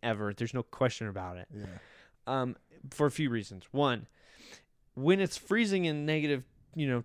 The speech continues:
Speaker 1: ten like it is right now and snowy, it's useless.
Speaker 2: Right.
Speaker 1: But in the summer months or when it's warmer,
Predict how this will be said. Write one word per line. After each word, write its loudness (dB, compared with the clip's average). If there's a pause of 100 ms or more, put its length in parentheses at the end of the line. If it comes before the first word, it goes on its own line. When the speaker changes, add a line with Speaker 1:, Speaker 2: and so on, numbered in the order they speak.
Speaker 1:
ten 6
like 2
it 2
is 2
right 4
now 4
and 0
snowy, 2
it's -2
useless. -4 (100)
Speaker 2:
Right. -6
Speaker 1:
But 8
in -2
the 0
summer 2
months 2
or 0
when 2
it's -4
warmer, 2